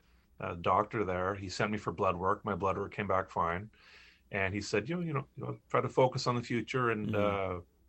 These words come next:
Speaker 1: and sort of sent me out the door. Nice guy.
Speaker 2: Yeah.
Speaker 1: But this would have been nineteen eighty-nine, ninety, the winter.
Speaker 2: Mm.
Speaker 1: And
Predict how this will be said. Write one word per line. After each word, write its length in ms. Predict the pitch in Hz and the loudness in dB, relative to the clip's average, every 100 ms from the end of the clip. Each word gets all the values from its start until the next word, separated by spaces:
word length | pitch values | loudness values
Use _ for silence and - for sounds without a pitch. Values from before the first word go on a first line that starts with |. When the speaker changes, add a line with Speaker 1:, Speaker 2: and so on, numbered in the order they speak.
| _ 101 | _ -10
Speaker 1:
and 300 | 98 90 90 | -8 -8 -6
sort 160 | - | -4
of 60 | 110 | -2
sent 180 | - 113 | 0 0
me 80 | 113 | 0
out 100 | 107 | 0
the 80 | |
door. 200 | 95 117 | 4 6
Nice 240 | 110 120 - | 8 6 4
guy. 260 | 113 120 | 4 4
Speaker 2:
Yeah. 60 | 98 - - - - _ _ | 4 -4 -20 -20 -20 _ _
Speaker 1:
But 100 | 110 | 0
this 200 | 120 120 | 0 0
would 160 | 120 110 | 0 0
have 120 | 98 | 2
been 680 | 107 104 101 101 101 98 - _ _ _ | 2 2 0 -6 -6 -8 -10 _ _ _
nineteen 600 | 113 110 107 - 110 110 | -2 0 0 -2 -2 0
eighty-nine, 960 | 104 104 104 101 98 98 98 98 98 98 92 _ _ _ _ | 0 2 2 0 -2 -2 -4 -6 -8 -12 -14 _ _ _ _
ninety, 540 | 110 104 104 92 82 82 | -2 0 0 -4 -8 -8
the 80 | 92 | -8
winter. 460 | 92 95 92 85 85 - | -6 -6 -6 -8 -8 -4
Speaker 2:
Mm. 280 | 98 90 87 _ - | -4 -4 -8 _ -4
Speaker 1:
And 180 | 104 | -2